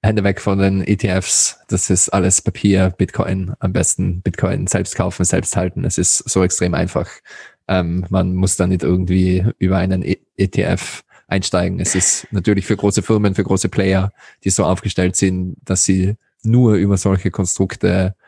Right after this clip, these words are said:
Exposure für Bitcoin bekommen können. Da macht Sinn, aber für Zuhörer, <laughs> würde ich jetzt mal behaupten, für Privatpersonen macht das keinen großen Sinn.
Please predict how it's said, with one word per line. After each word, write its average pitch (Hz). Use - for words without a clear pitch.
Exposure 98
für 92
Bitcoin 92
bekommen 92
können. 92
Da 95
macht 92
Sinn, 101
aber 92
für 87
Zuhörer, 110
<laughs> 135
würde 120
ich -
jetzt 123
mal 123
behaupten, 110
für 101
Privatpersonen 98
macht 95
das -
keinen 90
großen 85
Sinn. -